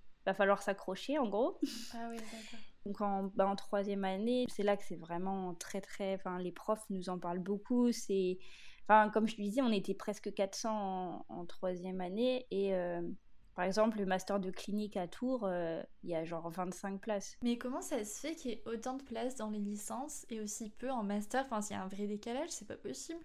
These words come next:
Speaker 1: C'est une question que tout le monde se pose. <laughs> C'est que il, je pense qu'il faudrait un petit peu sélectionner en licence,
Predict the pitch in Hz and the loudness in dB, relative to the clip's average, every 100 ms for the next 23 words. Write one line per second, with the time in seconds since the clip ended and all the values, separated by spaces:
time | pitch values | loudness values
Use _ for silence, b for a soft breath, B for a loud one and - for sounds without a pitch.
0 | - - - 233 277 277 - - 277 302 | -14 -4 0 4 6 6 6 2 4 6
1 | 320 233 254 247 254 - - 214 269 254 | 4 0 2 2 2 0 0 2 4 2
2 | - 277 - - 269 - 381 - - 330 | 2 2 0 0 0 2 4 2 0 -4
3 | - 254 240 262 - 127 220 226 220 214 | 4 6 10 10 8 4 2 4 2 0
4 | - 254 262 - 214 202 202 240 - 214 | 4 4 4 -2 0 2 4 4 4 0
5 | 208 214 - 240 240 208 202 - 208 214 | 0 -6 -4 -2 0 0 0 -2 -2 -2
6 | 202 196 196 - 247 269 - - | -2 -2 -4 0 0 0 -2 -8